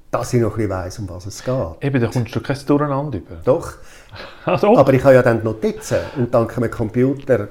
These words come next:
Speaker 1: ähm, sind die Notizen ja sofort wieder geordnet und auffindbar. Aber ich habe zum Beispiel immer ein Durcheinander und darum ist das auch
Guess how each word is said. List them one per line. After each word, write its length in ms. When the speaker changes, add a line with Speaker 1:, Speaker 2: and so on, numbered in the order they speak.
Speaker 1:
ähm, 180
sind 240
die 80
Notizen 520
ja 100
sofort 400
wieder 160
geordnet 580
und 140
auffindbar. 920
Aber 240
ich 180
habe 140
zum 160
Beispiel 360
immer 340
ein 80
Durcheinander 680
und 160
darum 220
ist 220
das 120
auch 360